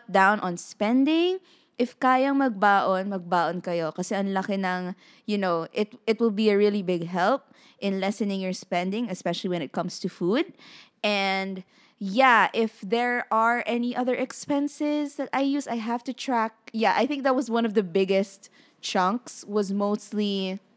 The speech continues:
for <laughs> training. And sometimes I really can't help but buy that Starbucks, so that's on me. But yeah, and then a lot of times after training,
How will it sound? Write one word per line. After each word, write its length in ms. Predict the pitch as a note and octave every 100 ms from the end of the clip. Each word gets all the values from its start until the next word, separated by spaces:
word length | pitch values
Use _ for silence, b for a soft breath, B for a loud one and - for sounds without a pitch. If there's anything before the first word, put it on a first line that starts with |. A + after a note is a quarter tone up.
| _ _ _ _ _ _ _
for 160 | - A3
<laughs> 0 |
training. 960 | - - A#3+ F#4+ C4+ B3 G#3+ - C4+ F4 _ - B B G4 B
And 500 | G#3 G#3+ G#3 G3 A3+ - B B
sometimes 580 | - C#4+ C#4 F#4+ F#4+ E4+
I 60 |
really 300 | A#3 A3 A3
can't 240 | G3+ E3+ G3+
help 260 | F#3 -
but 280 | E3+ D#3 D#3
buy 300 | F3 D3+ E3
that 240 | E3 D#3
Starbucks, 560 | - D#3+ E3 E3 F3+ -
so 180 | F3 E3
that's 280 | D#3+ D#3+ E3
on 260 | D#3 D#3+
me. 440 | D#3 D3 D#3+ G3+ _ B B B B
But 520 | E3 F3+ F3 E3+ E3+ _ _
yeah, 300 | G#3 G#3 G3 -
and 140 | G#3
then 260 | G3+ G3 G#3 b b
a 80 | G3+
lot 220 | G3+ G#3+
of 100 | -
times 240 | - G#3+ A#3
after 240 | F3+ F#3
training, 840 | F#3 D#4+ E4+ D#4+ D#4+ D#4 D4+ F4